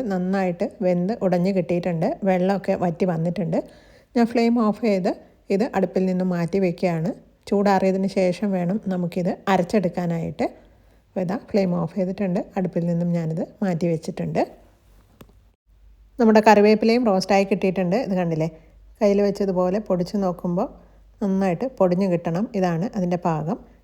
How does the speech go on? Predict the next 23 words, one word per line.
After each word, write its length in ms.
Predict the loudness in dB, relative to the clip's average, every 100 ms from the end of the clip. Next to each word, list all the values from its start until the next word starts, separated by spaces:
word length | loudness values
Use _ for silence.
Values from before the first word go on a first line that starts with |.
| -4
ഇനി 100 | 0 0
നമുക്കിത് 380 | -2 -2 -2 -4 -8 -20 _ -20 _
ചൂടാറാനായിട്ട് 840 | 2 4 4 4 2 0 0 -2 -6 0
പ്ലേറ്റിലേക്ക് 460 | 2 2 0 -2 -2
ഇട്ട് 100 | 0
കൊടുക്കാം. 320 | 0 -2 -4 -2 0
നേരത്തെ 340 | 0 -2 -4 -4 0
ഉലുവയും 380 | 0 2 0 -2 0
ജീരകവും 360 | 0 2 0 -2
ഇട്ട് 100 | 0
വെച്ചിരിക്കുന്ന 440 | -2 -2 -4 -2 -2 -2
അതേ 120 | -2 -2 0
പ്ലേറ്റിലേക്ക് 440 | -2 0 -2 0 -2
തന്നെ 180 | -2 -4 -2
ഞാനത് 220 | 0 0
ഇട്ട് 120 | 0 -4
വെച്ചിട്ടുണ്ട്. 420 | -4 -6 -4 -2 -4 -8 -20 -20 -20 -6
ചൂടാറിയതിന് 640 | 0 4 6 6 4 4 2
ശേഷം 320 | 0 0 -2 -4
മിക്സിയുടെ 320 | -4 -2 0
ജാറിലിട്ട് 460 | 0 0 -2 -4 -4 -4
നമുക്കിത് 340 | -4 -4 -6 -6 -2
പൊടിച്ചെടുക്കാം. 600 | -2 0 -6 -6 -4